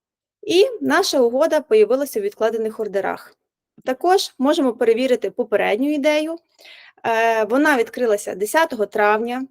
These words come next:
по відкладеному ордеру, наше золото в продаж, і на даний момент ми маємо п'ятдесят три долари прибутку.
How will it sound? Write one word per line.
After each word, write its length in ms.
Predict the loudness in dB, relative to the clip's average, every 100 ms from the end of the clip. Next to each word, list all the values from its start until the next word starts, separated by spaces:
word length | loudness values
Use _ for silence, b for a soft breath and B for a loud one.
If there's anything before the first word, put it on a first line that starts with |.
| _ -6
по 80 |
відкладеному 600 | -4 -2 -2 0 0 -2
ордеру, 600 | 2 4 4 2 -2 -2 -4
наше 340 | -4 -4 -4
золото 440 | -2 0 0 -2 -6
в 80 |
продаж, 640 | -4 -4 0 0 -2 -4 -8
і 120 | -4
на 100 | -4
даний 280 | 0 0 0
момент 420 | 0 0 -2 -6 -6
ми 140 | -4
маємо 420 | -4 -4 -4 -4 -8 B B B _
п'ятдесят 580 | 2 2 2 2 2 2 -2
три 220 | 0 2 2
долари 520 | 2 2 2 0 -4 -10 _ _ _ _ _ _ _ _
прибутку. 580 | 0 0 0 -6 -10 -20